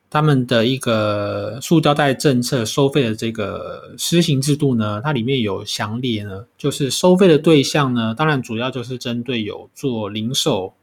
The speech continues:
超商、超市这些，你以往过去都是免费提供塑胶袋，那现在的话呢，就是一律要统一收费，根据塑胶袋的大小不等，平均会收三块到十块日币不等。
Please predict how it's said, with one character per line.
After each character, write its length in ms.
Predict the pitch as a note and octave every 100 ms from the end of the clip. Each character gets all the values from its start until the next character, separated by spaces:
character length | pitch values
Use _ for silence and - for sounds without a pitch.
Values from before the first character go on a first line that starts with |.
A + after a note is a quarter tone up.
| -
超 200 | - D#3+
商、 220 | E3+ D#3+
超 240 | D#3 C#3+
市 160 | C#3+ C3+
这 160 | B2
些， 400 | A2+ - G#2+ G#2 - _ _ -
你 480 | A2+ A2 G#2 G2+ A2+
以 140 | A#2+
往 240 | D3 A#2+
过 160 | A2 C3
去 140 | B2+
都 100 | A#2+
是 100 | A#2+
免 200 | B2+ G2+
费 160 | F#2+ B2+
提 160 | A#2 G#2+
供 180 | A2
塑 160 | A2 A#2
胶 160 | G#2 G2
袋， 220 | G#2+ G2
那 120 | C3
现 240 | C#3+ D#3
在 200 | B2 C#3+
的 100 | A#2+
话 300 | G#2+ - B2
呢， 240 | G#2 G2 G2
就 140 | - B2+
是 160 | C#3
一 140 | B2+ B2
律 160 | C#3+
要 500 | C3+ B2 A2 G2 G2 -
统 200 | - A#2+
一 100 | B2
收 260 | D3 D3+ C#3+
费， 340 | - B2+ - _ _
根 200 | F#3 F#3
据 720 | F#3+ F#3+ E3+ D3+ C#3 B2 A2+
塑 160 | A2+ D3
胶 140 | C#3+
袋 160 | D3+ C3+
的 180 | A2+
大 240 | G#2+ D3+ B2+
小 240 | - F#2
不 100 | F#2+
等， 300 | A2+ - F2+ - _ _ _
平 240 | - B2
均 200 | B2 C#3
会 160 | C#3+ C#3
收 680 | A#2 - A2 A2 A2 G#2+ A#2+ _ -
三 320 | - C3+ C#3
块 220 | C#3+ B2
到 200 | A#2 B2
十 220 | A2+ A2+
块 160 | G#2 A#2
日 120 | A#2
币 160 | A2+ A2
不 140 | A2+
等。 260 | A2 F2+